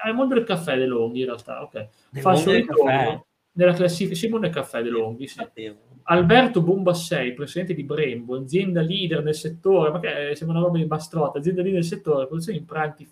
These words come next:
Speaker 1: impianti frenanti per veicoli, eh. È in pratica rivoluzione green dell'azienda. Poi abbiamo John Elkann, due miliardi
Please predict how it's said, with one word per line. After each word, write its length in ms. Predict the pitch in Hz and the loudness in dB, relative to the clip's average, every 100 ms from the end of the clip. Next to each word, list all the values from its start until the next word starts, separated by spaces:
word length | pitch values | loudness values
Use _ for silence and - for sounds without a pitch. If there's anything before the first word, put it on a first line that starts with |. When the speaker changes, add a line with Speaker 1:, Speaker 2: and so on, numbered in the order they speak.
| - | -12
Speaker 1:
impianti 360 | 165 208 233 170 | -8 -4 -4 -4
frenanti 440 | 147 156 170 170 | -4 0 0 0
per 160 | 165 131 | -4 -6
veicoli, 440 | 120 104 - 120 | -8 -12 -12 -8
eh. 80 | - _ _ _ _ _ _ _ - | -8 _ _ _ _ _ _ _ -6
È 80 | 165 | -2
in 100 | 170 | 0
pratica 400 | 160 143 151 165 | 0 -2 -4 -4
rivoluzione 600 | 156 165 196 - 202 190 | 0 2 2 0 -2 0
green 260 | 165 175 175 | 4 4 4
dell'azienda. 760 | 156 147 143 117 107 110 135 | 4 2 -2 -6 -6 -8 -8
Poi 100 | 139 190 | -4 -2
abbiamo 200 | 165 151 | 0 0
John 200 | 185 196 | 2 2
Elkann, 540 | 131 127 131 - 185 | 2 -2 -4 -2 -2
due 220 | 170 208 | 0 0
miliardi 840 | 160 165 160 131 127 131 151 185 | 0 0 0 0 -2 -2 0 -2